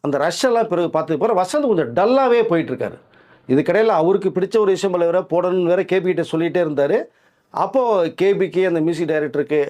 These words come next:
ரஜினி சார் மியூசிக் டைரக்டர்லாம் கொஞ்சம் உடன்பாடு கம்மியா இருந்த ஒரு டைம் அப்ப. But அது ஒரு பக்கம் இருக்கு. So வசந்த் எனக்கு வேணும்னு சொன்னது ஒரு பக்கம்.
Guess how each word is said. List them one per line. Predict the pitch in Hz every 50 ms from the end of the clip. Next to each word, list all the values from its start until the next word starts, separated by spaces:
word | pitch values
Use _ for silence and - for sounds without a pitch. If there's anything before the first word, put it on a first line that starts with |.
| -
ரஜினி | - 127 139 147 180 185
சார் | 170 - 180 170
மியூசிக் | 156 151 139 156 143
டைரக்டர்லாம் | 147 135 135 131 175 214 208 208
கொஞ்சம் | - 214 220 226 214 226
உடன்பாடு | 196 196 214 202 190 185 165 156
கம்மியா | - 165 185 208 214
இருந்த | 214 190 170 160
ஒரு | 147 131 113 -
டைம் | 165 180 180 165
அப்ப. | 135 120 - 101 87 - _ _ _ _ _ _ _ -
But | -
அது | 165 139 156 190 233 269
ஒரு | 269 247 214
பக்கம் | 226 208 214 262 247 220
இருக்கு. | 185 190 226 262 262 - 185 -
So | - - 147 135
வசந்த் | 135 - 202 185
எனக்கு | 175 165 151 147
வேணும்னு | 165 175 175 180
சொன்னது | 175 165 156 165 165
ஒரு | 156 139
பக்கம். | - 139 127 - 110 98 -